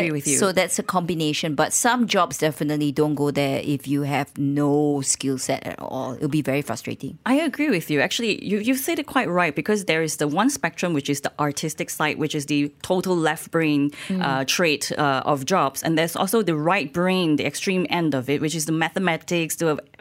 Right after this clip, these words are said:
Speaker 2: maybe a-, astronauts,
Speaker 1: Yeah.
Speaker 2: you know.
Speaker 1: So the
Speaker 2: So
Speaker 1: in-betweens work,
Speaker 2: Yeah.
Speaker 1: right? It's the left and the right, which is the, I think, the challenge.
Speaker 2: Yeah.
Speaker 1: But I think what is interesting is that journey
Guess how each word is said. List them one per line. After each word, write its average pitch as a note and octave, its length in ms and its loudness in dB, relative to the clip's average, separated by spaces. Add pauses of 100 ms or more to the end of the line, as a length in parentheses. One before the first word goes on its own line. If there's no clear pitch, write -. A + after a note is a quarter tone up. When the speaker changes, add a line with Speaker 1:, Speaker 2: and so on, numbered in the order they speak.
(180)
Speaker 2:
maybe E3 380 -4
a-, A#2 160 -6 (100)
astronauts, E3 720 0
Speaker 1:
Yeah. E3+ 140 4
Speaker 2:
you D#3+ 60 2
know. D3+ 160 2 (420)
Speaker 1:
So D#4 160 2
the A#3+ 140 4
Speaker 2:
So F4 60 2
Speaker 1:
in-betweens D4 580 4
work, A#3+ 480 2 (140)
Speaker 2:
Yeah. A3 460 4
Speaker 1:
right? F3 340 2
It's G#3 220 2
the F#3 120 4
left G3+ 300 2
and E3 100 2
the D#3+ 100 2
right, E3 340 2
which - 180 -4
is C#3+ 120 -2 (120)
the, D#3 240 2
I C#3+ 80 0
think, E3+ 180 -4
the D3 80 0
challenge. C3+ 520 0 (160)
Speaker 2:
Yeah. D#3 360 2 (120)
Speaker 1:
But C#4+ 140 4
I E4 80 2
think A4 260 -2
what G#4+ 140 4
is B3+ 100 2
interesting B3 400 2
is G3 140 -2
that C#3 180 0
journey F3 840 0